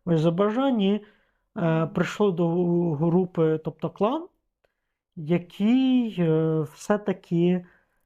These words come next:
е, нав'язав чіткі зрозумілі правила гри для більшості, і який створив певний консенсус еліт, навколо яких.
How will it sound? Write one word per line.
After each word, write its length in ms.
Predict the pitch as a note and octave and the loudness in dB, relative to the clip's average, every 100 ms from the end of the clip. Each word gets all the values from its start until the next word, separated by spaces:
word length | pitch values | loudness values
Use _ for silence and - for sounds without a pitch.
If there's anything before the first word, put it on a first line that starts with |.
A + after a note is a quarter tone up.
| _ - | _ -4
е, 600 | F3 D#3 D#3 D#3 D3+ D#3 | 0 2 2 0 -2 0
нав'язав 440 | D#3+ E3 F3 G3+ | 2 2 2 -2
чіткі 320 | G3+ F#3 - | -2 -8 -6
зрозумілі 560 | E3+ D#3 D#3 D#3 E3 D#3 | -6 -4 -6 -2 -2 -2
правила 400 | D3+ D#3 D3+ D3+ | -4 -4 -2 -2
гри 280 | D3 G3+ - | -2 -4 -6
для 140 | E3+ D#3+ | -4 -4
більшості, 680 | C#3 D#3+ - D#3 - - F3+ _ _ _ - | -2 -6 -6 -14 -16 -18 -20 _ _ _ -2
і 100 | E3+ | 2
який 260 | E3 E3 A3 | 2 2 -2
створив 480 | - E3+ E3+ F#3+ F#3+ | 0 -2 0 0 0
певний 280 | F3 E3+ | -2 -2
консенсус 680 | E3 D#3+ - E3+ D3+ - - | -4 -6 -4 -4 -4 -12 -10
еліт, 360 | F#3+ F3 D#3+ - | -8 -8 -10 -12
навколо 420 | D#3+ - - D#3 | -14 -8 -6 -4
яких. 380 | F3+ - D#3 | -6 -8 -14